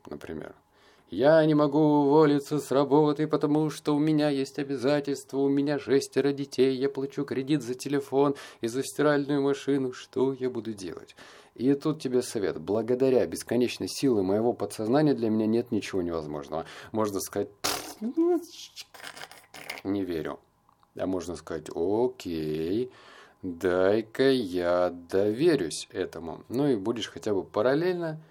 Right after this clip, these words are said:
потихонечку смотреть по сторонам, и авось что-нибудь да получится. Ну, в смысле, решение тебя найдёт. Вот но-, номер четыре. А, кстати, я его щас зачитаю, и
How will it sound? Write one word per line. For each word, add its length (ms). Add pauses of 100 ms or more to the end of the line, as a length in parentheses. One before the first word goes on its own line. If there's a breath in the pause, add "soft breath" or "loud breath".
(200 loud breath)
потихонечку 640
смотреть 440
по 80
сторонам, 640
и 120
авось 460
что-нибудь 500
да 80
получится. 640 (720)
Ну, 160
в 40
смысле, 380
решение 400
тебя 240
найдёт. 380 (640 loud breath)
Вот 280
но-, 280
номер 300
четыре. 520 (680 loud breath)
А, 420
кстати, 400
я 280
его 140
щас 220
зачитаю, 800
и 560